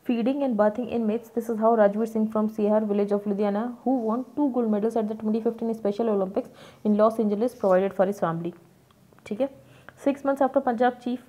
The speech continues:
Minister Captain Amrinder Singh promised him help in a video posted on Twitter, and five years after he won his medals in cycling,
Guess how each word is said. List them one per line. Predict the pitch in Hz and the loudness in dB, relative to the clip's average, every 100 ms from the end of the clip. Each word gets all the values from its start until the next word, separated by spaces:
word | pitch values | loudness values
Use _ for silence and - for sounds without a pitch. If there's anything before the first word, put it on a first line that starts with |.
| - | -6
Minister | 226 220 220 240 | -2 0 0 0
Captain | 226 214 226 | 0 0 -2
Amrinder | 226 214 214 220 | 0 0 0 -2
Singh | 220 | -4
promised | 220 208 214 226 | 0 0 2 0
him | 226 214 | 0 -2
help | 202 220 220 | 0 0 0
in | 233 | 0
a | 214 | 0
video | 202 208 | 0 -2
posted | 226 202 208 202 | -2 -4 -4 -4
on | 214 | -2
Twitter, | 220 220 | -2 -2
and | 214 220 220 | -2 -2 0
five | 208 220 | 2 2
years | 214 226 | 0 0
after | 208 202 214 | 0 0 -2
he | 208 | 0
won | 202 208 | 0 0
his | 214 | 0
medals | 190 180 190 | 0 -2 -2
in | 220 | -2
cycling, | 214 170 185 202 | -2 -2 -2 -8